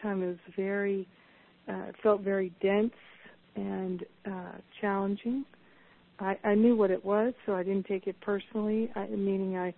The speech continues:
I knew that it was an energetic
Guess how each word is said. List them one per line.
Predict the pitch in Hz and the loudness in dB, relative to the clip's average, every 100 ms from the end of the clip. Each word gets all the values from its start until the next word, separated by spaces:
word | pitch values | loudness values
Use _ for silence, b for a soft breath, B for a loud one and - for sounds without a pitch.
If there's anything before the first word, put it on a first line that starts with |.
| B B B - | B B B -4
I | 202 | 2
knew | 202 196 214 226 | 4 6 6 6
that | 196 190 | 4 2
it | 180 185 | 0 0
was | 196 185 | -2 -2
an | 185 185 | -2 -2
energetic | 202 202 190 - 185 180 185 185 | -2 0 -2 -4 -4 -2 -2 -6